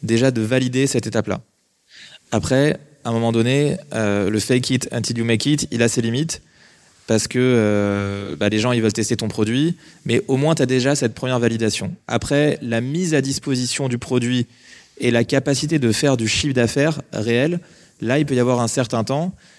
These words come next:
Et moi, ce, ce que je te conseillerais, c'est dans cette seconde étape d'embarquer des utilisateurs qui souhaitent être bêta-testeurs de ton produit et qui vont pouvoir te donner du feedback. Donc ça, ça va t'aider à faire évoluer la plateforme et à pas être rivé uniquement sur le chiffre d'affaires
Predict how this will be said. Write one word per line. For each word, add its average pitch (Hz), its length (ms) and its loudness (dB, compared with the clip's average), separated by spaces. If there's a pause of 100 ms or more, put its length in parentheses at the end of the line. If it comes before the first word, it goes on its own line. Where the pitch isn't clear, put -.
(120)
Et 120 80 -4
moi, 127 140 2
ce, - 240 -6
ce - 120 -8
que 120 120 -2
je 110 100 -2
te 113 200 0
conseillerais, 123 460 2
c'est - 120 -2
dans 113 140 -2
cette 110 200 0
seconde 123 300 -2
étape 147 400 0
d'embarquer 120 640 -2
des 110 180 -2
utilisateurs 131 560 0
qui 117 140 -6
souhaitent 135 420 -2 (320)
être 107 160 -4
bêta-testeurs 131 680 0
de 117 60 0
ton 110 140 -4
produit 127 440 -2 (480)
et 143 80 -8
qui 120 140 -4
vont 113 120 -2
pouvoir 143 340 0
te 139 80 -4
donner 127 200 -2
du 120 100 -4
feedback. 113 540 -2 (500)
Donc 107 160 -4
ça, 165 100 2
ça 151 140 2
va 120 100 4
t'aider 127 460 0 (240)
à 110 140 -2
faire 143 240 0
évoluer 131 320 2
la 117 80 4
plateforme 127 540 -2 (320)
et 117 140 0
à 110 80 4
pas 156 200 0
être - 260 -2
rivé 131 680 -2
uniquement 127 440 -2
sur 113 180 -2
le 104 220 2
chiffre 120 240 0
d'affaires 131 420 2